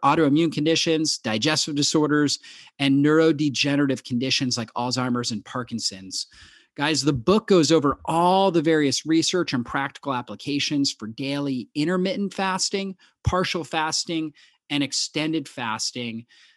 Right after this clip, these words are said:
This book is designed to help inspire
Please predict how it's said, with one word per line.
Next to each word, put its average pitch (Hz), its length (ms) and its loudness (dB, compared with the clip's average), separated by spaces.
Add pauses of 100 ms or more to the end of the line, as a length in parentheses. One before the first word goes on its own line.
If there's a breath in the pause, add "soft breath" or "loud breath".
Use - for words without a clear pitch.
(260 soft breath)
This 175 260 0
book 170 440 2
is 151 160 2
designed 151 460 2
to 139 40 0
help 135 220 -4
inspire 175 1000 2